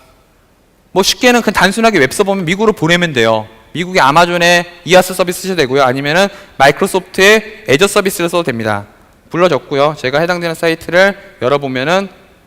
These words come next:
예, 역시나 팔공팔공이 커넥팅이 되고 있는 모습을 볼 수가 있고 여기서 씨엠디 치고 제가 애니스텝 사이트 다운 다음에 치-,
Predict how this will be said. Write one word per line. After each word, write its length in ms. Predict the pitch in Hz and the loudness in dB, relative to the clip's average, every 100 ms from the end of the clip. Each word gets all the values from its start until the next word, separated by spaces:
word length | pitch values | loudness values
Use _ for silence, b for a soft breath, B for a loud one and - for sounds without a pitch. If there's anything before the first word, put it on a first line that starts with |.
| - | -8
예, 220 | 120 107 | -4 -4
역시나 320 | 117 120 156 151 | -6 -8 -4 -2
팔공팔공이 760 | 196 196 190 175 170 165 170 - - | -2 -2 -2 -2 -2 -4 -4 -10 -10
커넥팅이 340 | - 202 196 | -4 -4 -4
되고 220 | 185 117 147 | -4 -4 -4
있는 180 | 156 | -6
모습을 240 | 147 131 131 | -8 -10 -12
볼 80 | 123 | -14
수가 240 | - 135 | -4 -2
있고 580 | 117 - 185 202 196 - - | -2 0 0 0 -4 -20 -14
여기서 380 | 123 131 160 170 | -12 -4 0 0
씨엠디 380 | 160 190 185 180 | -2 -8 -8 -10
치고 280 | - 160 156 | -12 -10 -8
제가 380 | 127 151 175 170 B B - | -4 -2 -2 -6 B B -12
애니스텝 480 | 127 135 - 147 143 - _ _ | -10 -10 -6 -6 -6 -12 _ _
사이트 360 | _ - 170 165 | _ -4 -4 -4
다운 220 | - 120 | -6 -6
다음에 220 | 123 123 | -4 -6
치-, 160 | 120 - | -8 -14